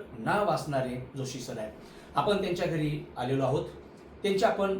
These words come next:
मुलाखत घेणार आहोत. त्यांच्या कार्याबद्दल, त्यांच्या अनुभवाबद्दल, एकूणच नाबार्ड या बँकेमध्ये त्यांनी खूप वर्ष नोकरी केलेली आहे,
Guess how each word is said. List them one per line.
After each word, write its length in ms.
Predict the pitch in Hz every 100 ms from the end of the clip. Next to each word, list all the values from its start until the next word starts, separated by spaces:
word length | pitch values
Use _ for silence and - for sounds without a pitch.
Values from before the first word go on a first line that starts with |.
| 135
मुलाखत 340 | 139 160 165
घेणार 360 | 147 135 131 131
आहोत. 240 | 120 120 - -
त्यांच्या 480 | 151 151 185 185 180 - - - - -
कार्याबद्दल, 720 | 170 233 175 139 135 135 127
त्यांच्या 280 | 139 127 135
अनुभवाबद्दल, 760 | 147 175 190 190 160 139 127 113 - - - - -
एकूणच 580 | 165 180 208 233 - -
नाबार्ड 600 | 127 135 147 180 208 220 220 - - -
या 380 | 160 190 196 147
बँकेमध्ये 560 | 147 151 160 175 165 165
त्यांनी 240 | 165 165 160 -
खूप 400 | 202 202 - -
वर्ष 240 | 160 151
नोकरी 440 | 165 151 139 151 139
केलेली 340 | 139 127 131
आहे, 240 | 123 -